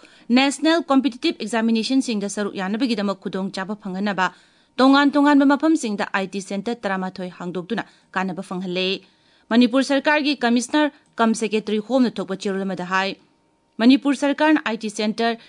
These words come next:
ꯏꯟ ꯚꯥꯏꯑꯣꯂꯦꯟꯁ ꯑꯦꯐꯦꯛꯇꯦꯗ ꯗꯤꯁꯇ꯭ꯔꯤꯛ ꯁ꯭ꯀꯤꯝꯒꯤ ꯃꯈꯥꯗ ꯒ꯭ꯔꯤꯍ ꯃꯟꯇ꯭ꯔꯥꯂꯣꯏꯅ ꯂꯨꯄꯥ ꯀꯣꯇꯤ ꯇꯔꯥꯃꯥꯊꯣꯏ ꯆꯪꯅ ꯊꯧꯔꯥꯡ ꯑꯁꯤ ꯄꯥꯏꯈꯠꯄꯅꯤ꯫ ꯃꯁꯤꯒꯤ ꯃꯅꯨꯡꯗ ꯃꯍꯩꯔꯣꯏꯁꯤꯡꯗ ꯏꯟꯇꯔꯅꯦꯠ ꯁꯤꯖꯤꯟꯅꯕꯒꯤ ꯈꯨꯗꯣꯡꯆꯥꯕꯒ ꯂꯣꯏꯅꯅ ꯀꯝꯄ꯭ꯌꯨꯇꯔ ꯕꯦꯖ ꯑꯦꯛꯖꯥꯃꯤꯅꯦꯁꯟꯒꯤ ꯏꯟꯐ꯭ꯔꯥꯁ꯭ꯇ꯭ꯔꯛꯆꯔꯁꯤꯡ ꯃꯄꯨꯡ ꯐꯥꯅ ꯐꯪꯍꯜꯂꯤ꯫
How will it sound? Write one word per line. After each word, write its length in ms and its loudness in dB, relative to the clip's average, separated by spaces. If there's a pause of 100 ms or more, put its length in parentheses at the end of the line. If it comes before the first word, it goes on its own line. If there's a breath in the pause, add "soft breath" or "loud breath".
(200 soft breath)
ꯏꯟ 180 4
ꯚꯥꯏꯑꯣꯂꯦꯟꯁ 560 2
ꯑꯦꯐꯦꯛꯇꯦꯗ 400 -4
ꯗꯤꯁꯇ꯭ꯔꯤꯛ 380 -4
ꯁ꯭ꯀꯤꯝꯒꯤ 400 -2
ꯃꯈꯥꯗ 500 -4 (240 soft breath)
ꯒ꯭ꯔꯤꯍ 200 2
ꯃꯟꯇ꯭ꯔꯥꯂꯣꯏꯅ 600 4
ꯂꯨꯄꯥ 260 0
ꯀꯣꯇꯤ 300 -6
ꯇꯔꯥꯃꯥꯊꯣꯏ 560 -2
ꯆꯪꯅ 240 -2
ꯊꯧꯔꯥꯡ 360 -8
ꯑꯁꯤ 200 -12
ꯄꯥꯏꯈꯠꯄꯅꯤ꯫ 580 -8 (500 soft breath)
ꯃꯁꯤꯒꯤ 280 0
ꯃꯅꯨꯡꯗ 460 4 (440 soft breath)
ꯃꯍꯩꯔꯣꯏꯁꯤꯡꯗ 720 2 (160)
ꯏꯟꯇꯔꯅꯦꯠ 420 0
ꯁꯤꯖꯤꯟꯅꯕꯒꯤ 500 -4
ꯈꯨꯗꯣꯡꯆꯥꯕꯒ 680 -4
ꯂꯣꯏꯅꯅ 380 -4 (400 soft breath)
ꯀꯝꯄ꯭ꯌꯨꯇꯔ 420 2
ꯕꯦꯖ 300 2
ꯑꯦꯛꯖꯥꯃꯤꯅꯦꯁꯟꯒꯤ 720 0 (100)
ꯏꯟꯐ꯭ꯔꯥꯁ꯭ꯇ꯭ꯔꯛꯆꯔꯁꯤꯡ 840 -6
ꯃꯄꯨꯡ 300 -10
ꯐꯥꯅ 260 -10
ꯐꯪꯍꯜꯂꯤ꯫ 440 -4